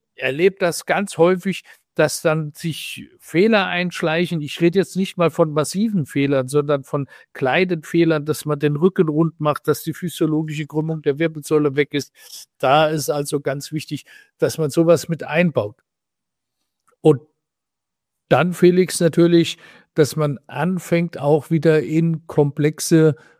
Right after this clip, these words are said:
Muster zu gehen. Das heißt, komplexe Bewegungsmuster,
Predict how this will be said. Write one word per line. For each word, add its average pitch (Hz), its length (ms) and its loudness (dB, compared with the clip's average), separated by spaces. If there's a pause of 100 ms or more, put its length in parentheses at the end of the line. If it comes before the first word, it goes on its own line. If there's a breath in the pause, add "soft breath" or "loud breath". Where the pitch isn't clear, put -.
(140)
Muster 135 840 0
zu 131 220 -6
gehen. 120 320 0
Das - 180 -8
heißt, 135 220 -2
komplexe 147 480 -2
Bewegungsmuster, 139 1000 -4